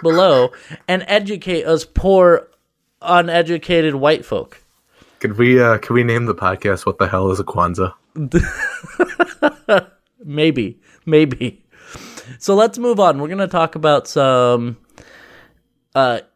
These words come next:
Speaker 1: controversial things. Apparently, I guess it was controversial. Patreon. Patreon was trying to implement a new system. Uh,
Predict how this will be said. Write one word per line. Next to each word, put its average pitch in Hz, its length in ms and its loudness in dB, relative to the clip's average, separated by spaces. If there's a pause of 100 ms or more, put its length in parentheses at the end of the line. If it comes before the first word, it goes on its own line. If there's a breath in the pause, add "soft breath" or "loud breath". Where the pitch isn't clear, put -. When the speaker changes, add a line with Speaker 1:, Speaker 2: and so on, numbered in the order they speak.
(160)
Speaker 1:
controversial 220 800 -2
things. 139 680 -4 (220)
Apparently, 160 720 0
I 160 80 -2
guess 165 180 0
it 185 40 0
was 165 120 -2
controversial. 170 560 -4
Patreon. 180 680 -2 (600 soft breath)
Patreon 247 460 0
was 196 120 -6
trying 208 180 0
to 185 60 -6
implement 180 420 -2
a 180 60 0
new 165 160 0
system. 123 540 0 (1500)
Uh, 123 500 2